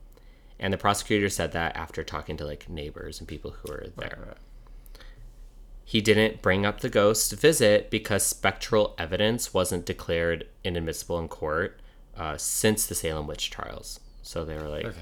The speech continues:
Speaker 1: "You cannot, ghosts are not allowed in a court."
Speaker 2: Gotcha.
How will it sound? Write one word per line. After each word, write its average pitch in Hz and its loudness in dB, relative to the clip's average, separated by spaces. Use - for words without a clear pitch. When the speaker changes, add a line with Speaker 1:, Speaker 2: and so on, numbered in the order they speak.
Speaker 1:
"You 85 -6
cannot, 76 -8
ghosts 85 -6
are - -12
not 76 -8
allowed 76 -8
in 71 -10
a - -16
court." - -12
Speaker 2:
Gotcha. - -14